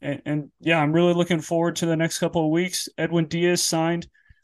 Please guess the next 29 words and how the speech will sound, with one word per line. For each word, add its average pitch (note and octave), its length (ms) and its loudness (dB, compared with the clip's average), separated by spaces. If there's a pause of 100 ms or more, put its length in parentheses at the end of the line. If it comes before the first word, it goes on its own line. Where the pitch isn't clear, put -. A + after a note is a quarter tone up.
(140)
um, C#3+ 380 2
yesterday D#3+ 440 -4
as D3 200 -12
well, F3 460 0
way D#3 280 2
more E3 300 2
than C3+ 120 -2
I C#3+ 140 0
would E3 160 2
have F3 140 0
given E3+ 220 2
him, G#3+ 140 -2
but, A3 220 -6
you - 100 -6
know, E3 120 0
congratulations D3+ 840 0
to D3+ 100 -2
him F3 280 0
and, D3 300 -4
and C#3+ 180 -2
the C#3+ 60 2
Mets D3 280 0
for, D3 460 -6
for D#3 160 -6
getting D3+ 240 -4
that D3 160 -2
deal D#3+ 180 0
done. F3+ 300 0
But C#3+ 180 -6